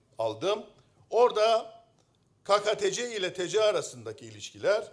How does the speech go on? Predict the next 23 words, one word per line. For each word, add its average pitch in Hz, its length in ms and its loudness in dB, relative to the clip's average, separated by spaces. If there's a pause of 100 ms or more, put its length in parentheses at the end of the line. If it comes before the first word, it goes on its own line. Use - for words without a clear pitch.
(380)
kardeşlik 180 560 -2
hukukuna - 540 -18
dayanır 87 440 -12
diyor. 71 140 -20 (300)
Bu - 100 -12
güzel 165 300 -4
bir, 120 140 -14 (840)
e, 104 260 -6
saptama 92 500 -8
bence. 73 300 -18 (1120)
Kardeşlik 127 460 -4
hukuku - 640 -10 (220)
çok - 180 -10
önemli 117 360 -10
bir 98 140 -8
hukuk. - 400 -8 (960)
E, 98 40 -4 (800)
dolayısıyla 117 560 2
bizim 123 280 -6
bunu 135 400 -2
geliştirmemiz 113 720 -6
lazım. 82 340 -6 (160)
Ama 107 380 2